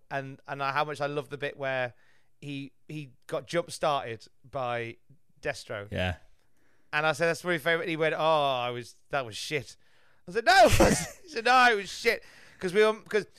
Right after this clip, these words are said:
Speaker 1: basically somebody had sat on the hearse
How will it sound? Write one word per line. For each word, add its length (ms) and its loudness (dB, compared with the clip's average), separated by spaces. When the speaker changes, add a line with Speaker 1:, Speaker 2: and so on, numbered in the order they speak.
Speaker 1:
basically 520 0
somebody 380 -2
had 100 -4
sat 260 2
on 280 -2
the 300 -2
hearse 580 0